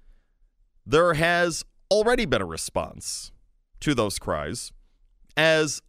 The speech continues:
elected officials in those cities are either moving forward with plans to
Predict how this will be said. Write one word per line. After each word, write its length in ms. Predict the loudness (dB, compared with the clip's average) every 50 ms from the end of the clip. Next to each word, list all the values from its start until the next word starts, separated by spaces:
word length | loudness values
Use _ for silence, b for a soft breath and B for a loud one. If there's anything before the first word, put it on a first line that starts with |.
| _ _ -4
elected 380 | 0 2 2 2 2 0 -2 -2
officials 500 | 0 0 0 0 2 2 0 0 -2 -4 0 0
in 160 | 0 2 4
those 220 | 2 2 2 0
cities 540 | -2 -2 -2 -2 -2 -2 -4 -4 -6 -8 -12 -14 _ _ _ -20 _ _ _ _ _ _ _ _ 0
are 180 | 2 2 2 2 2
either 640 | 0 2 2 2 0 0 0 0 0 0 -2 -4 -6 _ _ _ _ _ -14 -8
moving 460 | -4 -2 0 0 2 2 0 0 0
forward 600 | -2 2 2 2 4 2 2 2 2 2 0 -2 -2
with 240 | -2 -2 -2 -2 -2
plans 580 | 0 2 4 4 4 2 2 0 -4 -6 -8 -8
to 360 | -4 -4 -2 -2 -2 -4